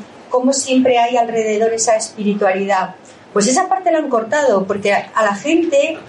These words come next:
le da a veces como vergüenza de hablar de esa espiritualidad. Y han cortado esa parte de la entrevista, por ejemplo, cosa que tus personajes rezuman espiritualidad por donde los cojas.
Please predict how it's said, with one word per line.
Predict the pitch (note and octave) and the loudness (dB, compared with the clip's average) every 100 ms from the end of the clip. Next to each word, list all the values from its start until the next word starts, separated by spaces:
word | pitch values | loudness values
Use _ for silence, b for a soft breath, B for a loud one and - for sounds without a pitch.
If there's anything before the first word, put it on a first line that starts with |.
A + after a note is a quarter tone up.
| - - | -20 -4
le | A3 G#3+ | 0 2
da | B3+ | 2
a | |
veces | C4+ C4 - | 0 -4 -6
como | - A3+ G#3 | 0 0 2
vergüenza | G3+ G#3 B3+ C4 B3+ A3 A#3 - - - | 0 0 0 0 0 0 0 -8 -14 -2
de | G3 | 0
hablar | F#3 G#3+ A#3+ A#3+ A#3 B3 - - - | 2 2 2 2 0 -4 -16 -16 -4
de | G#3+ | 0
esa | A3 A#3+ | 2 0
espiritualidad. | A#3+ - A3+ G#3 G3+ F#3+ G3 G3+ C#4 C4 - - - - | -2 -6 -4 -2 0 0 0 0 0 -2 -8 -18 -10 -2
Y | |
han | A#3 C4 | 0 2
cortado | E4 D#4 C#4+ | 2 2 2
esa | C#4 B3+ | 2 0
parte | A#3+ B3 A3 | 0 -2 -2
de | G#3+ | 0
la | G3 | 0
entrevista, | G3+ G3 A3 C#4 - G#3+ | -2 -2 -2 0 0 2
por | F#3+ | 2
ejemplo, | F#3+ B3+ B3+ A#3 F3 F3 B B | 2 2 2 2 0 -2 B B
cosa | - C4 D4+ D4+ - | -2 2 2 0 0
que | A#3 | -2
tus | A3 G3+ F3 | 2 0 0
personajes | E3 F#3+ - G3 A#3 C4 C#4 C#4+ - - - | 0 0 -2 -2 -2 -2 -2 -2 -6 -20 -8
rezuman | G3 G3+ G#3 A3+ B3+ C4+ | -4 -4 -2 2 2 2
espiritualidad | C4 - - A3 G3+ G3 G3 F#3 G3 G#3+ A3+ | -2 -4 -6 -4 -2 0 0 0 0 0 2
por | A#3 G#3 | 0 0
donde | F#3 F3+ | 0 2
los | E3+ E3 | -2 -4
cojas. | - F3 - - E3+ - | -4 -6 -6 -12 -8 -8